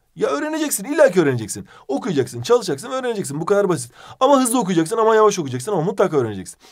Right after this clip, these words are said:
Sizler de bu sekizinci sınıftaki konuları, yani L G S konuları bir şekilde öğreneceksiniz.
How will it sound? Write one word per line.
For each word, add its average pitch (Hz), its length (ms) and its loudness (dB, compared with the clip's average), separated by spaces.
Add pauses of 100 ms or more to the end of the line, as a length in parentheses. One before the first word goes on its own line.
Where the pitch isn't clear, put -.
(120)
Sizler 262 420 0
de 190 80 0
bu 180 60 -6
sekizinci 226 280 -10
sınıftaki 185 260 -8
konuları, 156 480 -2 (280)
yani 151 260 2
L 127 80 2
G 170 140 0
S 208 140 0
konuları 131 320 -4
bir 240 60 -8
şekilde 226 280 -2
öğreneceksiniz. 127 680 -2